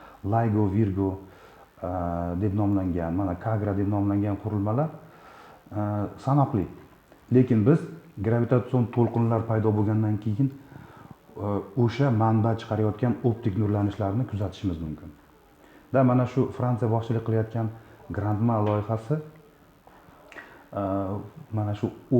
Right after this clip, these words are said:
uch, e, kompaniyasi, mana shu LIGO Virgo O uch kompaniyasi deb nomlangan o'sha detektorni ishlash paytida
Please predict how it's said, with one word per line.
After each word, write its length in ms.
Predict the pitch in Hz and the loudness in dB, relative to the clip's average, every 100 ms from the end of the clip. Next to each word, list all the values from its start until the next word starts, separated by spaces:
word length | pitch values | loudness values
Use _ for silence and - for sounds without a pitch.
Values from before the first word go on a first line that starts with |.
| 113 127 | 4 2
uch, 360 | 117 - - | 0 -2 -12
e, 200 | - 104 98 95 95 - - - - _ - | -10 -6 -4 -4 -6 -10 -20 -20 -20 _ -8
kompaniyasi, 600 | 113 113 107 104 98 - | -2 0 2 2 0 -2
mana 220 | 87 95 92 | -6 -4 -4
shu 100 | 92 | -2
LIGO 380 | 107 104 104 | 0 0 0
Virgo 340 | 104 107 101 101 - - - | 0 0 0 -4 -8 -20 -4
O 60 | 110 | -2
uch 280 | 104 110 - | 0 -2 0
kompaniyasi 440 | 110 110 107 107 | 0 2 2 2
deb 120 | 107 | 2
nomlangan 560 | 104 110 110 107 113 104 - - - - | 4 4 4 4 2 0 -4 -18 -18 -6
o'sha 140 | 110 87 | -2 2
detektorni 520 | 110 120 104 104 110 | 4 4 4 2 2
ishlash 340 | 104 113 110 | 2 0 0
paytida 480 | 113 98 104 107 165 | 0 0 2 0 0